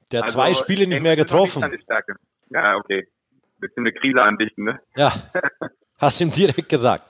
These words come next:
Speaker 2: Du, das, äh, ist eine, ähm, Hochleistung, wenn du aus dem Jungen, äh, ein einminütiges Interview auf Englisch raus, äh, ziehen kannst. Hut ab. Also meine Fragen waren mit Abstand, sonst auch, ich weiß, der Satz kommt gleich,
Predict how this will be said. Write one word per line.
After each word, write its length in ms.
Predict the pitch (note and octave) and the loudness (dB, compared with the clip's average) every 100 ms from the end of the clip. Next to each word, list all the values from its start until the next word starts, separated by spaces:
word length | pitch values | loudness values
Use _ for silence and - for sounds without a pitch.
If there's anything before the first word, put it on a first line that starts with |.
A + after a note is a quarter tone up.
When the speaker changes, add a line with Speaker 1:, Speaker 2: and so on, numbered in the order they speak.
| _ - | _ -4
Speaker 2:
Du, 200 | C#3 E3+ | 0 2
das, 180 | C#3+ B2 G2 | 0 -2 -2
äh, 440 | C3 B2+ A#2+ B2 - B2+ | 2 4 2 0 -4 -8
ist 220 | C#3+ - - | -10 -8 -4
eine, 600 | C#3 C#3 C#3 C#3 C3+ - | 0 0 0 2 2 2
ähm, 360 | A#2+ B2 B2 A#2+ | 0 0 -2 -4
Hochleistung, 680 | D3+ E3+ B2 A2 - B2+ | -4 0 2 0 -2 -8
wenn 120 | B2 A#2+ | -4 -4
du 140 | A#2 A#2+ | -4 -4
aus 140 | A#2 - | -4 -8
dem 80 | - | -12
Jungen, 360 | B2 B2+ D3+ - _ | -6 -6 -6 -18 _
äh, 240 | A2 A#2 A2 | 0 2 2
ein 140 | A2 A#2+ | 0 0
einminütiges 680 | A2 C#3+ D3 C#3+ D3 C#3 C3+ | 2 0 -2 -6 -4 -4 -4
Interview 460 | C#3+ C#3+ C3 C3+ A#2+ | -2 0 0 0 0
auf 120 | - | 0
Englisch 260 | G#2+ B2+ - | -2 -2 -2
raus, 180 | G#2 G#2+ - | 0 0 -2
äh, 280 | A2 G#2 G#2 - | -4 -2 -4 -6
ziehen 140 | A2 G2+ | -8 -6
kannst. 240 | G2+ F#2+ F#2+ _ _ - | -4 -4 -6 _ _ -2
Hut 140 | D3 | 2
ab. 220 | B2 G#2+ - | 2 2 -2
Also 200 | - A2+ | -4 0
meine 220 | A#2+ D3+ E3 | 2 2 0
Fragen 360 | C#3 D3 D3+ | 2 2 2
waren 140 | C#3 C3+ | -2 -2
mit 100 | - | -6
Abstand, 420 | C#3+ - D#3+ D#3 _ _ _ - | -8 -4 -4 -4 _ _ _ -8
sonst 220 | G#2+ - | -8 -6
auch, 200 | - A#2+ | -4 -2
ich 120 | A2 | -4
weiß, 220 | G2 A#2+ - | -2 0 0
der 120 | A2 | -2
Satz 200 | A#2 - | -2 -2
kommt 240 | A#2+ C3 | -6 -4
gleich, 240 | C3+ C3+ | -2 0